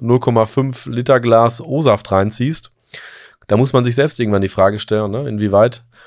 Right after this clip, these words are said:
bringt mich das nach vorne, auch in meiner Gesundheit? Kann ich mir da vielleicht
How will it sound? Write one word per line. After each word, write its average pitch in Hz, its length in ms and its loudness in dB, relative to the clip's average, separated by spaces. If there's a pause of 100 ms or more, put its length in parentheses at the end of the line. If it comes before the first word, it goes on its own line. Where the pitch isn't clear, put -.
bringt 127 200 2
mich 123 120 -8
das 107 200 2
nach 101 120 0
vorne, 143 340 2
auch 120 160 2
in 110 80 0
meiner 107 220 2
Gesundheit? 143 600 -2
Kann 113 160 0
ich 113 80 -2
mir 110 100 -2
da 107 100 2
vielleicht 95 400 0